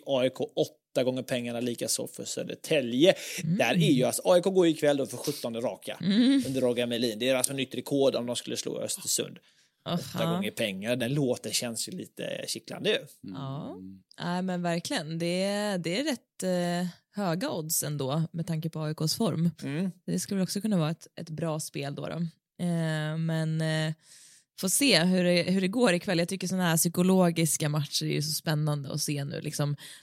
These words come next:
Speaker 2: de har ju vunnit, eh, ja, uppenbarligen sexton raka och så slår man ändå bik, serieledaren, senast och, och tangerar rekordet.
Speaker 1: Ja.
Speaker 2: Det är ju, är ju, är ju också spännande, men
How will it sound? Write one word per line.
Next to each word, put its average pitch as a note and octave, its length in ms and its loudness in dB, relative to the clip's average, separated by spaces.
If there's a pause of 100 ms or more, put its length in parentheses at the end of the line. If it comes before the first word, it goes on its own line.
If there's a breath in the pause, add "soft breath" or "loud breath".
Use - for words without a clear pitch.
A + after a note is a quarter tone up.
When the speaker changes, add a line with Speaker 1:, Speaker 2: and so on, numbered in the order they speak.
Speaker 2:
de E3+ 180 2
har E3 60 6
ju E3 140 8
vunnit, D#3+ 580 0
eh, D#3+ 80 -2 (120)
ja, C#3+ 160 0 (300)
uppenbarligen E3+ 420 0
sexton E3 340 2
raka E3 320 2
och B3 60 0
så A3+ 60 -4
slår F3+ 180 -2
man E3 120 0
ändå D#3 160 0
bik, D#3+ 500 0
serieledaren, D#3 720 0
senast F#3 520 0
och, E3 280 2
och D#3+ 60 4
tangerar D#3+ 340 4
rekordet. - 540 -4
Speaker 1:
Ja. C3+ 140 4 (140)
Speaker 2:
Det F3 60 6
är F#3 220 10
ju, E3 380 8
är D#3+ 140 2
ju, D3 280 6
är D3+ 320 -2
ju D#3 60 2
också E3+ 220 -2
spännande, D#3 400 0
men D#3+ 280 0